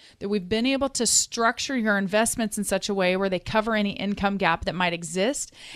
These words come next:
and then it'll allow you to start spending confidently.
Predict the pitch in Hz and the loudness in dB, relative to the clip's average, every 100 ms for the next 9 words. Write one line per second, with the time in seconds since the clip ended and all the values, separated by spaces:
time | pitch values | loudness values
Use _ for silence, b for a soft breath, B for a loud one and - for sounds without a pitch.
0 | 254 240 254 294 302 311 233 233 233 269 | -4 0 2 0 0 0 0 0 0 0
1 | 320 311 302 247 - - 220 226 233 b | 0 0 -4 -2 0 0 0 0 -2 b
2 | b b - - - 220 208 214 214 220 | b b -4 -2 0 0 2 2 0 0
3 | 214 - - 190 180 185 170 143 151 - | -6 -10 0 0 0 -4 -6 -8 -12 -14